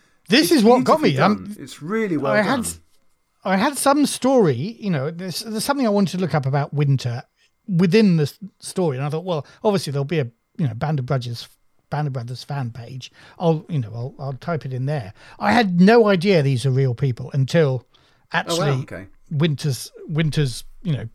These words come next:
Speaker 1: personal biography picked up, and then the thing that got me
Speaker 2: Yeah.
Speaker 1: straight away was, "Oh my God, he looks exactly <laughs> like Damian Lewis."
Speaker 2: Yeah, yeah.
Speaker 1: Um,
Speaker 2: So didn't, did, didn't the, um, didn't the little interview vignettes give it away that these are
Speaker 1: Oh,
Speaker 2: real people?
Speaker 1: n-,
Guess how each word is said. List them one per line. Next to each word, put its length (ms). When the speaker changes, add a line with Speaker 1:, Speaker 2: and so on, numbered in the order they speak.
Speaker 1:
personal 380
biography 580
picked 240
up, 200
and 120
then 100
the 80
thing 160
that 80
got 180
me 100
Speaker 2:
Yeah. 80
Speaker 1:
straight 240
away 260
was, 200
"Oh 80
my 100
God, 160
he 80
looks 200
exactly 460
<laughs> 120
like 140
Damian 360
Lewis." 460
Speaker 2:
Yeah, 260
yeah. 240
Speaker 1:
Um, 180
Speaker 2:
So 140
didn't, 380
did, 220
didn't 300
the, 220
um, 300
didn't 220
the 120
little 420
interview 500
vignettes 880
give 160
it 80
away 240
that 100
these 160
are 120
Speaker 1:
Oh, 20
Speaker 2:
real 180
people? 500
Speaker 1:
n-, 240